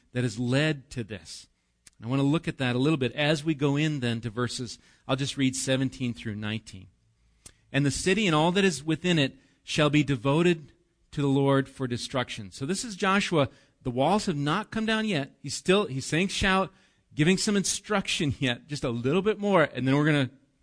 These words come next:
okay? So, verse seventeen, uh, oh, halfway through, "Only Rahab the prostitute and all who are with her in her house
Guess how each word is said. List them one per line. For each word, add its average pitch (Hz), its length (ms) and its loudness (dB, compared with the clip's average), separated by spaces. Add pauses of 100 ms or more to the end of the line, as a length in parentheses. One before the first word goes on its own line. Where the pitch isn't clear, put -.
(220)
okay? 160 240 -4 (320)
So, 143 260 2 (420)
verse 143 200 -2
seventeen, 156 720 -2
uh, 117 340 -4 (1120)
oh, 101 140 -16
halfway 143 320 -2
through, 156 280 0
"Only 127 220 0
Rahab 139 400 2
the 123 80 -6
prostitute 147 800 -2
and 117 120 -8
all 127 260 0
who 147 120 0
are 123 100 2
with 143 240 -2
her 139 140 0
in 120 60 0
her 110 100 -2
house 175 440 -4